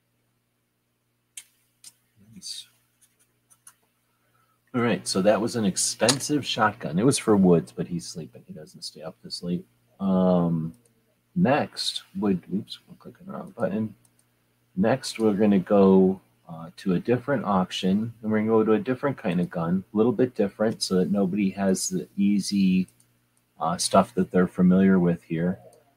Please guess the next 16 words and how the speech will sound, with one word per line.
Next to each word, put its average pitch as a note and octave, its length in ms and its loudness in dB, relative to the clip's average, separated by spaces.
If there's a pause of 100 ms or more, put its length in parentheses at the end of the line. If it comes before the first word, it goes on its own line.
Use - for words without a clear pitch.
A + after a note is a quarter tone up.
(140)
This C3+ 240 2
time A2+ 280 0
it's - 140 -6
another C3+ 400 2
rifle. G#2+ 460 -2
This F#2 160 -4
time A#2+ 200 -4
it's G#2 140 -4
a F2+ 100 -4
pump B2+ 380 -6
action, B2+ 580 -6
and G2 160 2
it's F#2 180 -2
a F#2 80 -4
twenty-two A2+ 840 -4
short. - 540 -2